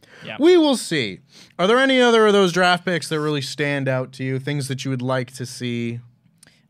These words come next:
Speaker 1: Uh, I'm really curious. I think, at the very least, this has made me curious to see what the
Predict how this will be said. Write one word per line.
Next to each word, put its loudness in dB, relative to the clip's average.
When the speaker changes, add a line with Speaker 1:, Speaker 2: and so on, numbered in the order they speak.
Speaker 1:
Uh, -2
I'm -2
really -6
curious. -10
I -6
think, -10
at -6
the -8
very -6
least, -10
this -12
has -14
made -8
me -12
curious -10
to -12
see -12
what -10
the -10